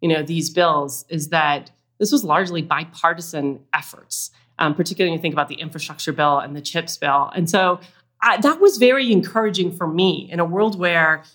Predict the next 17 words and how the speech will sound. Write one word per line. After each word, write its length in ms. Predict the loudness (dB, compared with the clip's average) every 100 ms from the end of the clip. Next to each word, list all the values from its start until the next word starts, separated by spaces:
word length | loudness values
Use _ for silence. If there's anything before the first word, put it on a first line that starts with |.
| _ _ 0
you 80 | 2
know, 80 |
it 60 | 2
seems 340 | 2 4 4
so 100 | 4
divisive 760 | 0 2 2 2 -2 -6 -4 -6 -6
and 460 | -2 0 0 -2 -6 -4
that 200 | -4 2
most 440 | 6 6 4 -2
of 100 | -4
the 100 | 0
emphasis 480 | 0 0 -4 -8 -8
has 140 | -8 -4
been 160 | -2
on 140 | -2 -2
our 80 | -4
differences, 800 | -6 -2 -2 0 0 0 -4